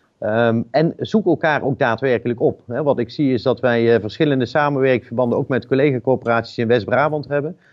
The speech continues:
Eh, waarmee je dus niet continu zelf alleen het wiel hoeft uit te vinden. Eh, en vertrouw elkaar ook. Dus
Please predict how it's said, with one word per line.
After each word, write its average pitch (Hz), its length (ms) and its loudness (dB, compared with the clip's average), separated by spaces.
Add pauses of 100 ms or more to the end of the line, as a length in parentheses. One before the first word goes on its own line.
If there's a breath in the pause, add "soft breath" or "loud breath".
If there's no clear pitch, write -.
(400 soft breath)
Eh, 113 160 2
waarmee 139 360 4
je 135 80 2
dus 127 180 -2
niet 156 180 -2
continu 147 420 0
zelf 151 280 2
alleen 139 220 2
het 123 120 -2
wiel 151 160 2
hoeft 127 180 -4
uit 98 180 2
te 92 100 -8
vinden. 101 420 -2
Eh, 110 360 0
en 135 100 2
vertrouw 147 380 2
elkaar 104 360 0
ook. 95 160 -2 (520)
Dus - 320 -8